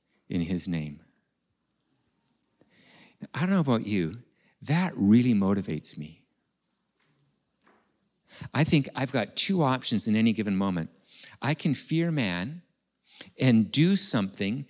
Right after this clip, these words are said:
that makes this moment more bearable, or I can do the right thing and receive an eternal reward from my Father.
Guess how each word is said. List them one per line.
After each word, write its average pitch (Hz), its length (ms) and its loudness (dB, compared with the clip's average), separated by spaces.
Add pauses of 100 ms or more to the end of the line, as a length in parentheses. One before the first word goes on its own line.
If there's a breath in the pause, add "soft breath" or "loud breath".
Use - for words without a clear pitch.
(180 soft breath)
that 127 160 0
makes 127 340 2
this - 320 0
moment 135 500 2
more 120 240 2
bearable, 101 640 -4 (1200 soft breath)
or 135 520 2 (300 loud breath)
I 120 120 0
can 113 240 0
do 107 160 2
the 98 160 -2
right 117 480 -2
thing 90 480 -4 (260 soft breath)
and 107 160 4
receive 113 480 4
an 104 80 2
eternal 151 580 0
reward 110 600 0 (240 soft breath)
from 107 240 -2
my 92 120 0
Father. 87 540 -8